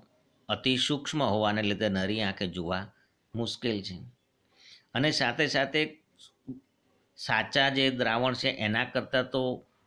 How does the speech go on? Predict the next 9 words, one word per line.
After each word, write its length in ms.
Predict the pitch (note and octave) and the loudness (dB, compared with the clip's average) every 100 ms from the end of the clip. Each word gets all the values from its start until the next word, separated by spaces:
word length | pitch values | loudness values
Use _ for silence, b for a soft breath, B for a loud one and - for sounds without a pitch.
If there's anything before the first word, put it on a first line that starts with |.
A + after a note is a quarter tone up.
| _ B2 | _ -2
મોટા 320 | B2+ B2+ A2+ | 0 2 4
હોય 180 | F#2+ F#2 | 4 2
છે 140 | F#2 | -4
કલિલ 360 | - F#2 F2 D2 | -2 -2 -2 -6
કણો, 280 | C#2 C2 - _ _ _ _ _ _ - | -14 -16 -18 _ _ _ _ _ _ -6
કે 60 | |
જેથી 340 | G2+ A2+ A2+ C3+ | 0 0 0 -2
તે 200 | C3 A#2+ | 0 0
પ્રકાશનું 880 | - G2+ G2 G#2+ - A#2 A#2 - | 0 -4 -2 -2 -2 -2 -4 -8